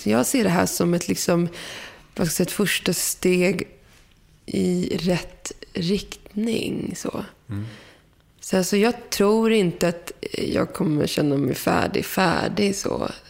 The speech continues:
Speaker 1: Det tror jag inte. Men vad jag menar med liksom access, det är att det är hur jag använder min vokal. Det är det
Speaker 2: Mm.
Speaker 1: jag pratar om, liksom.
Speaker 2: Ja, jag
Speaker 1: Att det
Speaker 2: förstår
Speaker 1: finns
Speaker 2: det.
Speaker 1: inga spärrar när det kommer till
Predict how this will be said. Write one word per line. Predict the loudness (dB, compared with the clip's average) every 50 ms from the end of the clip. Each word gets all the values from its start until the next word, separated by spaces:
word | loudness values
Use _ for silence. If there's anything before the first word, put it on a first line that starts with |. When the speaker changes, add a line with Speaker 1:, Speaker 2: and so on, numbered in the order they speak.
| -16 -14
Speaker 1:
Det | -14 -14 -12 -8 -6 -6 -6 -4
tror | -4 -4 -4 -4 -6 -6
jag | -6 -8
inte. | -8 -10 -12 -14 -16 -18 -18 -20 -20 -18 -16 -14 -14 -14 -14 -8 -2 2
Men | 4 4
vad | 6 6
jag | 6 6
menar | 6 6 6 6 6
med | 6 6 6 4
liksom | 4 2 2 0 -2 0 0
access, | 0 2 2 0 0 0 0 0 2 2 0 -2 -2 -2
det | 0 0 2
är | 2 2 4 4 4 2 2 0
att | -2 -2 -4 -8 -12 -10 -6 -2
det | 0 2 2 2 2 2 2
är |
hur | 2 2 4 4 2 2
jag | 2 2 2 2
använder | 2 4 4 4 2 2 2 2 2 2 2 2 2 2 0 0 0 0 0 0 -2 -2 -2
min | 0 2 4 4 4 4 4
vokal. | 2 0 0 2 2 4 4 2 2 0 -2 -2 0
Det | 0
är | 4
det | 4 4 4
Speaker 2:
Mm. | 4 4
Speaker 1:
jag | 2 0
pratar | -2 -4 -4 -4 -4 -6 -6 -6 -6
om, | -4
liksom. | -2 0 2 4
Speaker 2:
Ja, | 4 4
jag | 4 4
Speaker 1:
Att | 2
det | 2
Speaker 2:
förstår | 2 2 2 4
Speaker 1:
finns | 4 4
Speaker 2:
det. | 4
Speaker 1:
inga | 4 4 4 4 2 0 -2 -8 -12 -14 -10 -8
spärrar | -6 -2 2 4 4 6 4 4 4 4 4 4 4 4 4
när | 4 4 4
det | 2
kommer | 4 4 4 4 4 2
till | 2 2 2 2 4 4 2 0